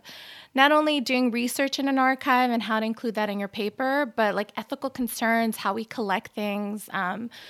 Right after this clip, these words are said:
um, working with community archives, they're bringing that into the conversation. I'm actually doing an English class next week, um,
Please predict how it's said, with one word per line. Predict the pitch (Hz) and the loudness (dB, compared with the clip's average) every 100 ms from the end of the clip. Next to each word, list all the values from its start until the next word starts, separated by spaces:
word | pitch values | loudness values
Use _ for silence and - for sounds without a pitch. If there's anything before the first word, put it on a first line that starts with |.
| - - - | -20 -10 -4
um, | 214 | -2
working | 226 226 254 | -2 -2 0
with | 240 - | 0 0
community | 233 226 226 220 | 2 2 2 2
archives, | 226 233 - 233 226 220 220 | 2 2 0 2 2 2 -2
they're | 240 220 | -4 -4
bringing | 233 233 254 233 | -2 0 0 2
that | 214 | 0
into | 214 - | 0 -4
the | 208 | -8
conversation. | - 202 202 208 - 220 - 214 202 | -4 -4 -4 -6 -6 -6 -6 -4 -2
I'm | 214 | -2
actually | 226 - 247 226 | -4 -4 -4 -4
doing | 226 220 214 214 | -4 -2 -4 -4
an | 220 220 | -6 -4
English | 294 330 311 - | -2 0 0 0
class | 262 240 240 247 | 2 2 2 -4
next | 240 254 - 302 | -6 -6 -8 -2
week, | 311 269 - - - - - - | 0 0 -4 -14 -14 -16 -18 2
um, | 247 233 226 220 | 4 6 4 0